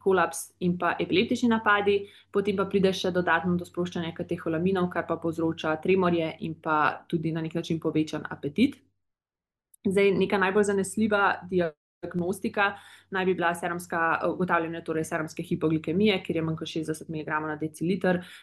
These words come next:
skupaj pa hkrati z normalno in pa, ali pa povišano koncentracijo inzulina. Je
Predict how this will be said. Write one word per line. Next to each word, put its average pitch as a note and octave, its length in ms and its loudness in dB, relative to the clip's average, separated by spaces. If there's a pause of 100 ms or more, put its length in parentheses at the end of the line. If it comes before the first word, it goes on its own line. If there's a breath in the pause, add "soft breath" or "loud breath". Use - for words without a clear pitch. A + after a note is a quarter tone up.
skupaj F#3 380 2 (180)
pa F3 160 -2
hkrati E3 400 0
z D#3+ 240 -2
normalno D#3+ 540 0
in D#3+ 180 -6
pa, D3+ 320 0
ali D#3 160 2
pa D3+ 160 -2
povišano D3+ 380 -4
koncentracijo D3 640 -4 (100)
inzulina. C#3 460 -4 (500 loud breath)
Je F#3+ 160 4